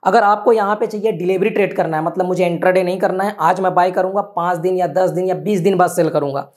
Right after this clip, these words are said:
तो यहाँ पे कोई एक स्टॉक ले लेते हैं। जैसे यहाँ पे दूसरे किसी स्टॉक में मारिको, तो मारिको पे यहाँ पे क्लिक करते हैं, सिंपल यहाँ पे बाय में क्लिक करना है। ये इंट्राडे है, इस इंट्राडे को यहाँ पे डिलीवरी में कर देना है। डिलीवरी में करने के बाद देखिए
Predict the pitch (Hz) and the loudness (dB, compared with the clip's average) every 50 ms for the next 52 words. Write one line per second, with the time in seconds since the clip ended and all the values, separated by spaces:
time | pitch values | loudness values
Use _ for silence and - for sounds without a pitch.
0 | _ _ _ _ _ - 190 202 196 202 220 220 240 226 233 226 220 220 220 208 | _ _ _ _ _ 0 2 2 2 2 2 2 2 2 2 2 0 0 0 0
1 | 208 220 202 - - 196 185 180 202 185 175 175 170 175 202 202 170 180 180 175 | 0 0 0 0 2 2 2 2 0 0 0 0 -2 -4 -4 -4 -4 -4 -4 -2
2 | 185 180 170 170 170 185 180 156 160 160 185 180 175 175 170 - 165 - 175 175 | -4 -4 -2 -2 -4 -4 -4 -6 -6 -6 -4 -4 -4 -4 -4 -6 -4 -2 0 0
3 | 175 208 202 180 170 160 151 143 - - 147 135 - _ _ _ _ _ _ - | 0 0 -2 0 0 -2 -2 -4 -6 -8 -8 -8 -10 _ _ _ _ _ _ -4
4 | - 180 175 175 170 175 190 196 202 202 190 180 185 180 208 - - 190 190 185 | 0 2 2 2 2 0 -2 0 0 0 0 2 0 0 -2 -2 -2 -4 -2 0
5 | - 202 180 - - 180 180 214 196 - - 190 185 185 196 202 196 185 185 202 | 0 0 0 0 -4 -6 -6 -6 -8 -8 -6 -6 -2 0 0 0 0 0 0 0
6 | 185 156 165 160 175 185 190 175 202 190 190 - 208 180 170 165 175 - - _ | 0 2 2 2 2 0 -4 -4 -4 -4 -2 0 0 0 0 -2 -6 -8 -12 _
7 | _ _ _ _ - 190 220 214 - 202 190 185 180 185 226 240 226 202 185 170 | _ _ _ _ -2 0 0 0 -2 -4 -4 -4 0 2 2 2 2 2 -2 -2
8 | 165 185 247 - _ _ 220 202 151 170 180 175 175 214 208 196 202 190 196 196 | -4 -6 -8 -12 _ _ -12 -10 -6 -6 -6 -2 0 2 2 2 2 0 -2 -2
9 | 190 185 185 180 202 160 151 160 156 165 160 175 185 190 190 180 175 156 147 143 | 0 0 0 -2 -2 -2 -2 0 0 0 0 0 0 0 0 0 0 0 0 -2
10 | 147 143 139 143 156 165 _ _ _ _ _ - 160 175 185 185 190 226 240 240 | -4 -4 -6 -8 -10 -14 _ _ _ _ _ 0 2 4 4 4 4 4 4 2
11 | 226 240 220 208 208 220 214 226 220 196 202 202 180 175 185 180 190 202 220 - | 2 2 2 2 2 0 0 0 2 2 2 0 0 -2 -4 -2 -2 -4 -6 -6
12 | - | -10